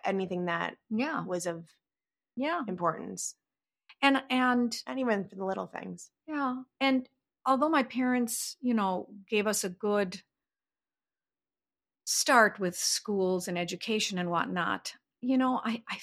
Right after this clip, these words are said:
Speaker 2: felt that maybe, maybe if a little bit less of that and more of being together as a happy family would have been
Speaker 1: Mm-hmm.
Speaker 2: maybe more valuable. So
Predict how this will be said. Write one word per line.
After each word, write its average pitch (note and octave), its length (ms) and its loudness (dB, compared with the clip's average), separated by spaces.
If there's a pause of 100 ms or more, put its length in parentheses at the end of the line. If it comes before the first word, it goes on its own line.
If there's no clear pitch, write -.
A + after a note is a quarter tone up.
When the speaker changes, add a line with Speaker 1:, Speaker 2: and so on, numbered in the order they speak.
Speaker 2:
felt B3+ 280 -4
that G#3 200 -4
maybe, A3+ 520 -2
maybe B3+ 440 -2
if - 240 -4 (380)
a G3 60 -4
little A3 220 2
bit F#3+ 200 -2
less F#3 340 2
of G#3 120 -2
that - 500 2 (680)
and F#3 160 2
more F3+ 460 4
of E3+ 560 0 (260)
being F#3+ 200 0
together F3+ 520 0
as D#3 180 -2
a D#3 60 -4
happy E3 320 -2
family F3 640 -6
would F3+ 100 -6
have E3+ 120 -4
been D#3+ 360 -6 (560)
Speaker 1:
Mm-hmm. F#3+ 120 -14 (460)
Speaker 2:
maybe F3+ 160 -6
more E3 200 -4
valuable. F3 640 -8 (420)
So F3 400 2